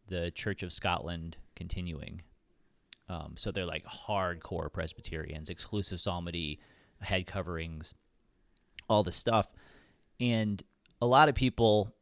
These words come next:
they look at that, if you, if they disagree with it, they just think it's, like,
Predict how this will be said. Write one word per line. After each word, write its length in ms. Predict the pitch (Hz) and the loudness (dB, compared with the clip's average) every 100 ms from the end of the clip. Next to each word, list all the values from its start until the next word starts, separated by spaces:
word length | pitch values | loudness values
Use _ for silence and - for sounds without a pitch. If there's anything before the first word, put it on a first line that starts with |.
| _ _ _ _ _ _ _ _ | _ _ _ _ _ _ _ _
they 160 | 113 123 | 2 6
look 180 | 131 139 | 6 4
at 140 | 110 | 4
that, 280 | 113 104 104 | 8 8 6
if 120 | 113 135 | 2 0
you, 100 | 139 | 0
if 140 | - | 0
they 100 | 127 | 4
disagree 440 | 123 131 101 110 143 | 4 4 2 2 4
with 180 | 104 90 | 4 4
it, 240 | 87 - _ - - | 0 -2 _ -20 -2
they 180 | 113 | 0
just 240 | 98 92 - | 2 -2 -2
think 220 | 104 87 | -4 -4
it's, 240 | 82 - | -6 -6
like, 400 | 90 69 67 - | -4 -4 -4 -10